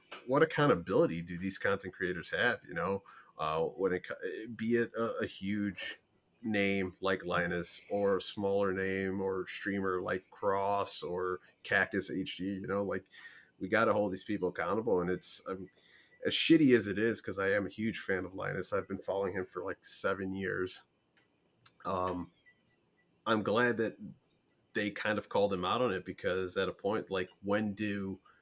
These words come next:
when do you become the villain, you know? Um, you, you see yourself long, uh, you live long enough to see yourself become the villain, you know, as, as said in The Dark Knight. So, uh, not that he's a villain, but I think he just got a little bit too big for the britches, and,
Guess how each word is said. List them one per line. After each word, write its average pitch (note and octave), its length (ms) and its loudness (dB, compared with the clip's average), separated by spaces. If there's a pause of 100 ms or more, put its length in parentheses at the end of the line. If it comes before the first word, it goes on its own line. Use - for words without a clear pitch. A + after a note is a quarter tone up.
(380)
when A#2+ 180 4
do A#2 80 4
you G#2 200 0
become G2+ 380 0
the F2 100 -8
villain, E2+ 420 -2 (120)
you E2+ 100 -6
know? F2 260 -4 (500)
Um, E2+ 360 -6 (240)
you, G2 100 -2
you F#2+ 180 -2
see G#2+ 200 0
yourself G2 460 2
long, G2 260 2
uh, F2+ 440 -2
you A#2+ 240 -2
live A2+ 220 4
long G#2 240 6
enough G2 200 0
to - 100 -10
see - 140 -6
yourself F#2 320 -2
become F2 280 -6
the E2+ 60 -8
villain, F2 340 -4
you F2+ 80 -6
know, F2+ 160 -4
as, E2+ 280 -8
as - 80 -6
said F#2 220 -2
in F2 140 -2
The F2 80 -12
Dark F2 340 -6
Knight. F#2+ 260 -2
So, - 280 -8 (560)
uh, E2+ 180 4
not G2 260 4
that F#2 120 4
he's F2+ 220 -4
a D#2 40 -8
villain, F2 480 2
but E2+ 320 0
I G2 120 2
think F#2 260 -2
he G2 100 -2
just - 240 -6
got F#2 220 4
a F2+ 40 0
little F#2 180 0
bit F2+ 180 -2
too G2+ 140 -2
big G2 220 -2
for A2 120 -8
the G#2 60 0
britches, G2+ 600 -2
and, G#2 240 2